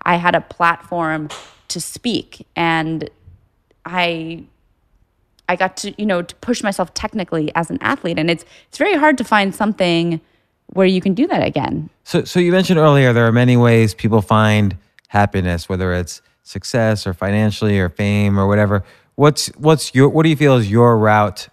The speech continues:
Speaker 2: to happiness at this point?
Speaker 1: I'm still finding it, but I think that I've realized that I may not find something that's as obsessive as skating was for me. And that's probably a good thing.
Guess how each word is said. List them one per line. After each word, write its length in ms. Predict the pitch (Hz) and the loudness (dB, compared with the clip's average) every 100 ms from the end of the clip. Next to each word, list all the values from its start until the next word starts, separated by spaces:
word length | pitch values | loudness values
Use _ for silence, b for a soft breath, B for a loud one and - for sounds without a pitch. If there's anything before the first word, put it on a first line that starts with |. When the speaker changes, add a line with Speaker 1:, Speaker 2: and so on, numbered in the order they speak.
| _ | _
Speaker 2:
to 340 | - 107 98 90 | -2 2 2 0
happiness 560 | 92 101 101 98 98 101 | 0 0 2 -2 -2 -4
at 100 | 92 | -4
this 160 | 101 | -4
point? 380 | - 98 87 87 _ _ _ _ _ _ _ _ _ _ _ _ _ _ _ _ _ _ _ _ | -4 -4 -4 -6 _ _ _ _ _ _ _ _ _ _ _ _ _ _ _ _ _ _ _ _
Speaker 1:
I'm 220 | 214 269 | 2 2
still 380 | 339 - 294 339 | 0 -2 0 0
finding 580 | - - 190 180 220 311 | -2 0 0 2 2 0
it, 200 | 440 523 - _ _ _ - - | 0 -8 -14 _ _ _ -20 0
but 160 | 214 214 | 2 2
I 140 | 220 | 0
think 320 | - 262 285 | -2 -2 0
that 120 | 269 | -2
I've 320 | - 214 208 196 | 0 -2 -2 -4
realized 600 | 214 214 214 214 214 202 | -2 0 2 2 0 -2
that 140 | 190 | -2
I 140 | 185 202 | 0 0
may 220 | 202 196 | -2 0
not 400 | 202 208 - - | 0 0 -4 -20
find 800 | - 196 180 180 196 214 220 220 | -6 0 2 2 -2 -6 -8 -6
something 400 | 196 190 190 180 | -8 -4 -4 -2
that's 220 | 165 - | -4 -2
as 360 | 170 170 175 - - | 0 0 0 -4 -6
obsessive 1000 | 160 147 - - 147 151 202 233 262 277 _ _ _ - | -6 -4 -12 -6 -6 -4 -6 -6 -6 -12 _ _ _ 0
as 240 | 170 160 | 0 0
skating 420 | - 160 170 190 | -6 -4 -2 -2
was 200 | 202 220 | -2 -4
for 160 | - 254 | -2 2
me. 380 | 262 294 311 - _ _ _ - | 4 4 2 -2 _ _ _ 2
And 160 | 220 | 4
that's 140 | 226 220 | 4 2
probably 460 | 247 220 254 262 | 0 2 0 0
a 60 | 226 | 0
good 260 | 180 180 220 | 0 -2 -2
thing. 340 | 359 415 440 | -6 -6 -10